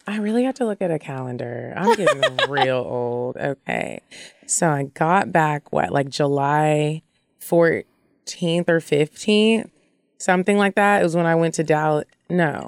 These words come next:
Speaker 2: Mm-mm.
Speaker 1: I got back, like, July
Speaker 2: That's when you got
Speaker 1: tenth.
Speaker 2: here.
Speaker 1: Yeah. So, like, I was fucking all from, like, July tenth all the way up until, like, the fourteenth.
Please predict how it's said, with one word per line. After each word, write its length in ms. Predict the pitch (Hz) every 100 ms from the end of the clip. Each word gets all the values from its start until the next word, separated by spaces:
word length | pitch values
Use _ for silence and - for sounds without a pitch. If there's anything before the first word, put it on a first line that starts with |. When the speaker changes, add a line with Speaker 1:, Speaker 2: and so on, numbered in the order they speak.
| -
Speaker 2:
Mm-mm. 420 | 277 233 208 185
Speaker 1:
I 40 | 190
got 120 | 208
back, 160 | 208 208
like, 120 | 175
July 220 | 180 175
Speaker 2:
That's 80 | 160
when 100 | 254
you 60 |
got 100 | 214 202
Speaker 1:
tenth. 140 | 110
Speaker 2:
here. 280 | 190 180 - -
Speaker 1:
Yeah. 500 | 180 165 131 76 - _ _ -
So, 340 | - 220 190
like, 300 | 170 165 160
I 160 | 147 185
was 220 | 175 -
fucking 440 | - 147 - 139 -
all 260 | 147 156 151
from, 200 | 160 151
like, 160 | 147
July 320 | 139 143 143 135
tenth 360 | - 156 151
all 180 | - 139
the 60 | 139
way 140 | 135
up 140 | 127
until, 260 | 131 127 131
like, 200 | 131 123
the 100 | 123
fourteenth. 600 | - 120 - - 78